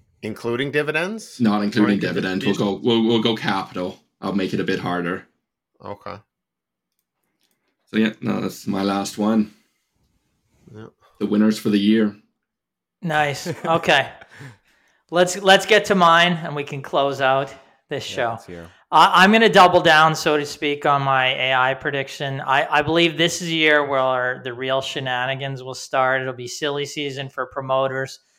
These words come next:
Speaker 3: That'll accelerate. There'll be a plethora of T S X Venture A I stocks. Market participants in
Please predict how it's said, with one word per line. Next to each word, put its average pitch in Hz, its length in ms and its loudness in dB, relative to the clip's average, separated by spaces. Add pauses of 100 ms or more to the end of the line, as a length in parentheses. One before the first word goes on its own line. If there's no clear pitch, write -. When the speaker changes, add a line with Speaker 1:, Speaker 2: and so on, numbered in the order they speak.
(240)
Speaker 3:
That'll 151 320 4
accelerate. 135 760 0
There'll 135 160 -2
be 135 140 -2
a 127 80 -2
plethora 160 600 2
of 143 260 -2
T - 180 -6
S 147 180 -2
X 139 220 -4
Venture 139 400 -6
A 131 220 -4
I 131 140 -4
stocks. 127 520 -4 (560)
Market 180 420 4
participants 160 880 -6 (160)
in 147 300 -4